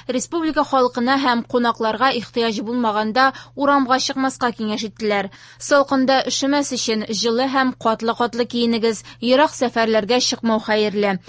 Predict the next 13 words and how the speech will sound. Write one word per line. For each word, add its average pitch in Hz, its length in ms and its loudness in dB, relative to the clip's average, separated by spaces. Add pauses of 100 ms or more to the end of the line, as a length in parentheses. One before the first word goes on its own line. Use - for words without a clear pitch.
(260)
Көчле 262 400 0
салкында 214 560 -2
юл 226 240 -2
транспорт 226 560 -2
һәлакәтләре 220 640 -2
һәм 233 240 -2
автомобиль 226 640 -2
механизмнарының 233 960 -2 (320)
кинәт 269 400 2
ватылу 240 420 0
куркынычы 220 540 -4
арта. 208 440 -2 (440)
Өшегән 311 400 2